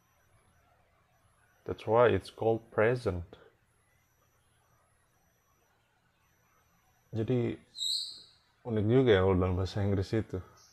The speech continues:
Hari ini disebut juga sebagai hadiah. Makanya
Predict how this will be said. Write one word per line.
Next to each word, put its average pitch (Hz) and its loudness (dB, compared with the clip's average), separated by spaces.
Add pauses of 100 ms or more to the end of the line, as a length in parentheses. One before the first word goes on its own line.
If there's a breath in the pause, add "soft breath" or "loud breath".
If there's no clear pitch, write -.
(760 soft breath)
Hari 95 -2
ini 113 -4 (1300)
disebut 98 -4
juga 113 -2
sebagai 113 -2 (3750)
hadiah. 107 -2 (1800)
Makanya 107 -6